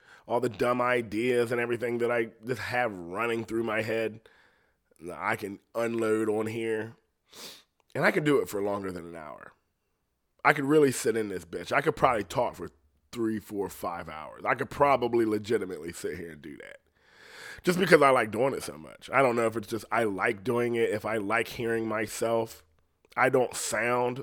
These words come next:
the way I think I sound. I'm still trying to get used to that. Maybe you get used to it after a while. You talk, you're like, "Yeah, that's what I sound like." But if you've never heard yourself talk and you start talking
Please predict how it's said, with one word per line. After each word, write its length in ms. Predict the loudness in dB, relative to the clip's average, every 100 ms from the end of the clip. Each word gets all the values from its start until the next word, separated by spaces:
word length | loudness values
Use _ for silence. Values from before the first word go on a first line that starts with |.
| -2
the 140 | 2
way 200 | 4 6
I 140 | 4
think 340 | 0 -4 -4 0
I 140 | 0
sound. 520 | 0 0 0 0 -4 -12 _ _ _ _ _ _ -14
I'm 140 | -10
still 320 | -10 0 0 2
trying 240 | 0 0
to 80 | -2
get 160 | -4
used 240 | -4 -6 -2
to 80 | 0
that. 180 | 0
Maybe 220 | 4 2 2
you 100 | -2
get 160 | -2
used 240 | -2 -4 -2
to 120 | -4
it 60 | -2
after 260 | -6 -8
a 60 | -6
while. 340 | -4 -4 -6
You 140 | -8 -8
talk, 400 | -8 -6 -6 -6
you're 100 | -8
like, 240 | -8 -10
"Yeah, 140 | -10 -8
that's 200 | -8 -8
what 140 | -10
I 100 | -12
sound 380 | -10 -8 -8 -12
like." 240 | -16 -18 _ -20 -20 -20 -18 -18 -18 0
But 240 | 0 2
if 140 | -2
you've 100 | 0 6
never 200 | 8 10
heard 220 | 8 6
yourself 340 | 0 0 -2
talk 400 | 0 0 0 0
and 100 | -4
you 60 | -6
start 300 | -2 -2 -2
talking 540 | -4 -4 -4 -8 -12